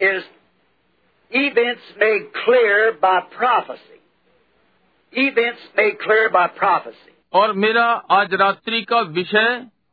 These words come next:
Speaker 2: इसके शीर्षक के लिए घटनाएं भविष्यवाणी के द्वारा स्पष्ट हुईं।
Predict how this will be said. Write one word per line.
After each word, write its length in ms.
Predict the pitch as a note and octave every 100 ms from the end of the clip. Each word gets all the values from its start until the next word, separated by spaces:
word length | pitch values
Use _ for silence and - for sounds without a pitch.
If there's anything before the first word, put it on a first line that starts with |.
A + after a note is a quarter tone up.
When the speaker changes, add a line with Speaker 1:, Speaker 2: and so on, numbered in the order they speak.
| _ _ _ _ _ _ _ _ _ _ -
Speaker 2:
इसके 340 | F#3+ - A3+
शीर्षक 480 | D#3 G#3 A3 - -
के 160 | - A3+
लिए 460 | A3+ A#3 B3 A#3 - _ _ _ _ _ _ _ -
घटनाएं 760 | - F#3 F3+ G#3+ A3+ A#3+ A#3 -
भविष्यवाणी 640 | A2+ G3 G#3 G#3 G#3 G#3+ A#3
के 240 | G#3 A3+
द्वारा 440 | F#3+ G3+ G#3 A3+ G#3 -
स्पष्ट 460 | - - G#3+ -
हुईं। 320 | D3 A3 B2